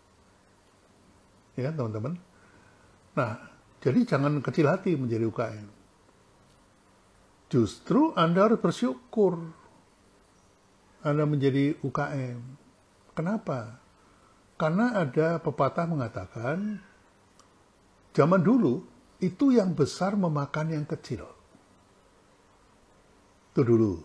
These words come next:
ya. Zaman sekarang, yang cepat mengalahkan yang lambat. Oleh karena itu, kenapa saya dari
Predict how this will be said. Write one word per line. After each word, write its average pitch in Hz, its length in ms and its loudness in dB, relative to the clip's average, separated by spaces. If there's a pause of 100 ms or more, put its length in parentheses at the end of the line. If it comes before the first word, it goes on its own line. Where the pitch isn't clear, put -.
(120)
ya. 98 200 -14 (1300)
Zaman 151 320 4
sekarang, 170 520 -2 (640)
yang 156 400 2
cepat - 720 -2
mengalahkan 131 720 -2
yang 143 240 -4
lambat. 135 400 -8 (2500)
Oleh 123 160 2
karena 110 280 -2
itu, 202 360 0 (520)
kenapa 151 560 2
saya 151 320 0
dari 123 480 0